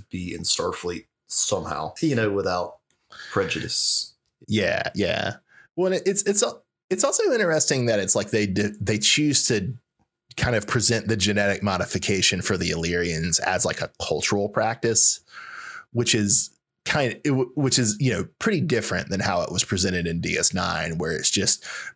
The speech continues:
Speaker 2: Bashir's parents wanna give him a leg up and, you know, were a-,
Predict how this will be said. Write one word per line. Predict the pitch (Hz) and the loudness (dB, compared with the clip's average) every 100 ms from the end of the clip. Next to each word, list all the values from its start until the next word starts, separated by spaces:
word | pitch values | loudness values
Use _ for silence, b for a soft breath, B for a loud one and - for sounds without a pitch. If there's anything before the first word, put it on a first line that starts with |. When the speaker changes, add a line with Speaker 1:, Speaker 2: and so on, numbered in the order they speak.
| - | -2
Speaker 2:
Bashir's | 104 113 101 85 | 2 2 2 0
parents | - 101 92 87 - - - - | 0 -2 0 -2 0 2 0 -2
wanna | 101 98 87 87 85 - - | 0 0 2 0 -2 -6 -10
give | 110 117 98 | -2 0 2
him | 110 95 | 2 0
a | |
leg | 87 90 85 92 | 0 0 0 0
up | 87 90 92 - - | 0 0 -2 -4 -4
and, | 90 90 - | -4 -6 -6
you | 110 101 | -2 0
know, | 87 | 0
were | 78 87 90 73 - | -2 -2 -2 -4 -2
a-, | 104 | -2